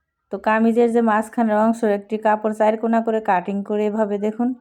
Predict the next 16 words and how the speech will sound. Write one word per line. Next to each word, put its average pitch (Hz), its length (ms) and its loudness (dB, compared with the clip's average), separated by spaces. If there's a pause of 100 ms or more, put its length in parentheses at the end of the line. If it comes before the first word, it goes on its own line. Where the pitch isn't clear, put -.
(120)
কোনা 214 240 -2
করে 214 200 -4
সেলাই 214 320 0
করে 226 200 -2
নিয়েছি। 220 340 -4 (760)
তো - 20 -10 (160)
এই 233 80 2
পাশেও 247 400 0
এভাবে 220 520 2
সেলাই 233 340 2
করে 226 240 0
নিব। 202 180 -2 (2250)
তো - 20 -12 (160)
দুইটি 262 400 2
টার্সেল 226 500 0
আমাদের 214 440 2